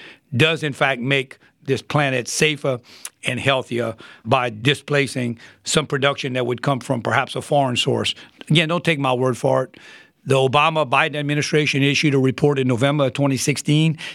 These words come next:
that said if we failed to have oil and gas lease sales in the Gulf of Mexico, actually U S greenhouse gas emissions would go up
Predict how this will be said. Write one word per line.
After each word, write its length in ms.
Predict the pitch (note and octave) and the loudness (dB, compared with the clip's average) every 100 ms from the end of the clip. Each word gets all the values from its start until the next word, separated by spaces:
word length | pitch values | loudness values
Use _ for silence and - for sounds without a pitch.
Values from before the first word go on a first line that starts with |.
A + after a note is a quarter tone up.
| - | -4
that 120 | - | 0
said 240 | - D3 | 2 2
if 180 | C#3+ - | 2 -2
we 120 | D3 | -4
failed 320 | C#3 D3+ D#3 - | 0 2 2 0
to 100 | C3+ | 0
have 400 | C#3+ D3 C#3 - - - | 2 2 0 -4 -20 -6
oil 200 | B2+ D3+ | 2 2
and 100 | D3 | 2
gas 300 | C3 C#3+ C#3 | 2 2 0
lease 220 | C3 C#3+ - | -2 -4 0
sales 340 | D3 D3 C3 | 2 2 0
in 80 | C#3 | -2
the 80 | B2 | 2
Gulf 240 | C#3+ C#3+ | 0 0
of 80 | C3 | -2
Mexico, 600 | C#3+ - C3+ D3+ D3+ C#3 - - - _ _ _ _ - | -2 -2 0 2 0 -4 -16 -20 -20 _ _ _ _ -2
actually 400 | D#3 D#3 E3 C#3+ | -2 -2 -2 -2
U 300 | C3+ D3+ D#3 | 0 2 2
S 140 | D3 | 2
greenhouse 520 | A2 D#3 C#3 C#3+ B2 | 0 0 2 0 0
gas 320 | B2 C#3+ D3+ | 0 0 0
emissions 440 | C#3+ C#3 C3+ D3 A#2+ | -2 -2 -2 -4 -2
would 160 | C#3+ | 0
go 200 | B2+ C#3+ | 2 2
up 300 | F3+ D3+ - | 0 -4 -12